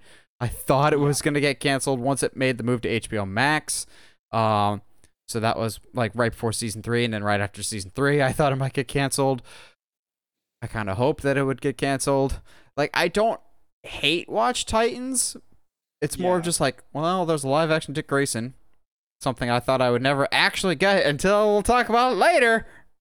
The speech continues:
Speaker 1: Seems like I'll have hope for that again. Uh, but this is just like, okay,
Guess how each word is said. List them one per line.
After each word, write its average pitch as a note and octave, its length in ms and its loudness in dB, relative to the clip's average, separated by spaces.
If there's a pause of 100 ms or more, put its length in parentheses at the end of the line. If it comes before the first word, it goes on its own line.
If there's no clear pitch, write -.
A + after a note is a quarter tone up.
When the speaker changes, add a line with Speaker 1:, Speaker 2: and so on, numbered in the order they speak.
Speaker 1:
Seems E3 220 -2
like F#3 140 2
I'll F#3+ 160 4
have G3 160 4
hope F3 240 2
for D3 100 2
that C3 160 4
again. C#3+ 300 0 (440)
Uh, D3 260 2
but C3+ 240 -4
this G3 200 0
is D3 140 -6
just - 300 -6
like, C#3 280 -2 (2000)
okay, C4 500 2